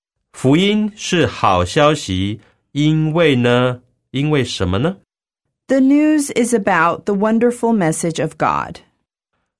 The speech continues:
Speaker 1: 因为它是关于上帝美好讯息的消息。
Speaker 2: Saving all men who have sinned through the death and resurrection of his son, Jesus Christ.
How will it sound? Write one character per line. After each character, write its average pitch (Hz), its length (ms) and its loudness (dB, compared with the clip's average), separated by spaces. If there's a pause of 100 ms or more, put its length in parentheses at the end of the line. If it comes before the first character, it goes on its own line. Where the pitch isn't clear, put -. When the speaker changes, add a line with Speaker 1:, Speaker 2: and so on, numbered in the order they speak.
(540)
Speaker 1:
因 165 180 2
为 156 200 4
它 143 340 -2
是 135 240 -2
关 170 440 0
于 98 260 0
上 131 640 -2
帝 120 340 -4 (180)
美 107 320 0
好 87 560 -2
讯 143 400 0
息 95 360 -4
的 101 240 0
消 185 320 0
息。 101 440 -8 (960)
Speaker 2:
Saving 277 580 0
all 220 220 0
men 170 480 0 (140)
who 196 120 0
have 175 160 -2
sinned 160 680 -4 (260)
through 202 180 -2
the 185 100 -2
death 170 420 -2 (100)
and 214 160 -2
resurrection 147 840 -2
of 143 160 -6
his 151 160 -6
son, 127 540 -4
Jesus 147 380 -4
Christ. - 500 -10